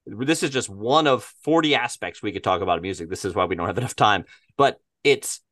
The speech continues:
every aspect of it is directly related to your ability to hear, the own rhythms of your body, like what we call rhythm, a heartbeat,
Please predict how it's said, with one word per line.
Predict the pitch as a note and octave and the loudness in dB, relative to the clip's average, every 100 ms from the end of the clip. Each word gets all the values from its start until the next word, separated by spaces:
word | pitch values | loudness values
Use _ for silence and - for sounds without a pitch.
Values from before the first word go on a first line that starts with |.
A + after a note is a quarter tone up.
| _ _ _ A2+ D3+ C#3+ | _ _ _ -4 -2 2
every | C3+ D#3+ F#3 G3 | 2 2 2 0
aspect | C#3+ D#3 - C#3 A#2+ | 2 0 0 -4 -2
of | A2 | -4
it | - | -2
is | G#2+ | -6
directly | G2+ A2 A#2+ B2+ D#3 | -4 0 0 0 -2
related | D3 C3 B2 | -2 0 -2
to | - | -4
your | G2+ | -4
ability | F2+ G2 F2 | -2 -4 -4
to | D#2 | -10
hear, | - E3+ F#3+ F#3 - _ _ _ - | -4 2 2 2 -6 _ _ _ -4
the | G#2+ | 0
own | G#2 B2+ | 2 2
rhythms | G2+ A#2+ C3 D#3 D3 | 2 2 2 0 0
of | D3 | 0
your | D3+ | 0
body, | D3 C#3 C#3+ D3+ C#3 | 2 2 2 -4 -6
like | A2 G2 - | -8 -8 -8
what | G2 G2+ | -2 0
we | G#2+ | -2
call | G#2 G#2+ F#2+ | 0 2 2
rhythm, | G2+ A2+ C3 | 2 2 2
a | G#2 | 0
heartbeat, | - C3+ B2+ C3+ C3+ B2+ | 2 0 0 -2 -4 -8